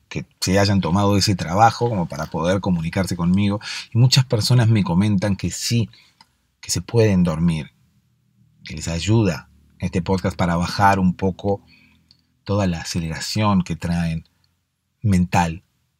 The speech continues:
de todo el día o quizás desde hace mucho tiempo.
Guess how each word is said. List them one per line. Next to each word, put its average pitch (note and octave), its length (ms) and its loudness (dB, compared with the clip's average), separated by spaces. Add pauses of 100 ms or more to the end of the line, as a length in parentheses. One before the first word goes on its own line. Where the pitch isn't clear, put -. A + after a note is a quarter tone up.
(760)
de F#2+ 100 -4
todo F#2 220 0
el D#2+ 120 -2
día F#2 360 0
o D2+ 80 -4
quizás - 460 -4 (2000)
desde F2 200 -2
hace D#2+ 160 -4
mucho E2 280 -2
tiempo. F#2 460 -4